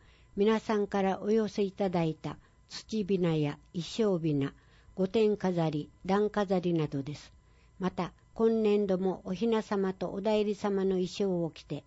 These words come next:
写真を撮るコーナーを設営します。毎年多くの賑わいを見せるこのコーナーは、毎年撮影して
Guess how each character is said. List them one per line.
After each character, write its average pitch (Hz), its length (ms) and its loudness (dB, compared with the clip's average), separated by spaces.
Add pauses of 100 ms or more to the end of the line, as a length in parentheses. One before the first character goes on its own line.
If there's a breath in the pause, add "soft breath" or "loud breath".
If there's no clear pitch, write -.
(420 soft breath)
写 208 180 -4
真 226 340 0
を 208 80 2
撮 214 160 0
る 202 120 0
コ 208 260 -2
ー 202 40 0
ナ 190 180 2
ー - 20 2
を 170 140 0
設 190 320 -4
営 165 180 2
し - 160 -8
ま 135 160 -4
す。 - 200 -20 (600 soft breath)
毎 233 200 2
年 220 400 -2
多 226 220 4
く 226 140 -2
の 208 140 4
賑 214 300 0
わ 220 160 4
い 214 100 4
を 202 80 2
見 202 140 2
せ 196 160 -2
る 180 120 -2
こ - 160 -4
の 190 140 0
コ 196 260 0
ー 185 40 2
ナ 156 280 0
ー - 20 -4
は、 139 180 -6 (500 soft breath)
毎 226 220 0
年 226 360 -4
撮 208 280 -6
影 208 260 4
し - 140 -12
て 156 200 -8